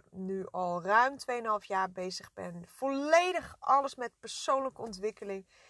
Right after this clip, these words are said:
weet ik ook heel goed hoe ik hiermee kan omgaan en help ik hier ook andere mensen bij.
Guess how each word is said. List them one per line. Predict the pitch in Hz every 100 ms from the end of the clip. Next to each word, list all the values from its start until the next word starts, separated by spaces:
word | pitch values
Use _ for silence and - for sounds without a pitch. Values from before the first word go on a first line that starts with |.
| - _ _
weet | - 208
ik | 202
ook | 190 180
heel | 180 196
goed | 190 180 - - 165
hoe | 165 254
ik | 311
hiermee | - 269 233 208
kan | 202 196 175
omgaan | - 196 - 170 170
en | 180 202
help | 202 254 277
ik | - -
hier | 220
ook | 196 185 -
andere | - 180 170
mensen | 165 170 -
bij. | - 57